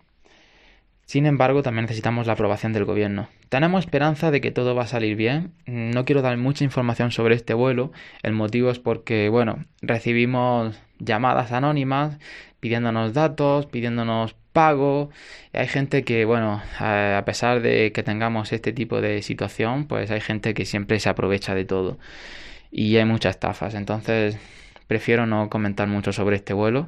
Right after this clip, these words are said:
pero sí es la verdad que, bueno, estamos en ello, en fletar un avión. Si todo sale bien, yo espero estar pronto en casa, en Almería, y que esta pesadilla se acabe. Yo, yo me quedé en la mitad de mi viaje. A mí me faltó Ecuador y Colombia,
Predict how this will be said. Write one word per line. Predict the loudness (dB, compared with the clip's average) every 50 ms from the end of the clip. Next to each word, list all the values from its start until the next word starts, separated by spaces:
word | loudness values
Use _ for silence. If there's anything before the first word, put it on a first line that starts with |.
| -6 -4
pero | -2 -2 -2
sí | -2 0 0 2 2 2 0 -2 -6 -14 -14 -14 -14 -14 -14 -8 -6
es | -4 -2 0
la | 2 2
verdad | 2 2 2 2 2 2 2
que, | 0 0
bueno, | 0 0 0 -2
estamos | -4 -6 -4 -4 -2 -2 -2 -2 -4
en | -4 -4
ello, | -4 -4 -4 -6 -8 -10 -18 -20 -20 _ -12
en | -8 -6 -6 -6 -4
fletar | -2 -2 0 2 2 2 2
un | 2
avión. | 2 2 0 -2 -2 -4 -6 -6 -8 -10 -12 -16 -20 _ _ _ _ _ _ _
Si | 0 0 2 4
todo | 6 6 6 6
sale | 6 6 6 6 6
bien, | 6 6 6 6 6 4
yo | 4
espero | 2 2 2 2 2
estar | 4 2 2 2 4
pronto | 2 0 2 2 2
en | 0 0 2
casa, | 0 0 0 2 2 2 2
en | 2
Almería, | 2 0 0 2 4 4 6 6 6 6 6
y | 4 2
que | 2 0 -2
esta | -2 0 0 0 2
pesadilla | 2 2 2 2 2 2 2 2
se | 0 -2
acabe. | 0 2 2 2 2 0 0 -2 -6 -10 -14 -18 -18 -18 -14 -8
Yo, | -2 2 4 4 6 4 4
yo | 4 2 2
me | 2 2
quedé | 2 2 2
en | 4 2
la | 2 2
mitad | 2 2 2 2
de | 2
mi | 2 2 2
viaje. | 2 2 0 0 -2 -2
A | 0
mí | 0 0
me | 0 0
faltó | 2 0 0 0 2 2 2 4 4 2
Ecuador | 0 2 2 2 4 4 4
y | 4 2
Colombia, | 2 2 2 2 2 0 0 -2 -2 -4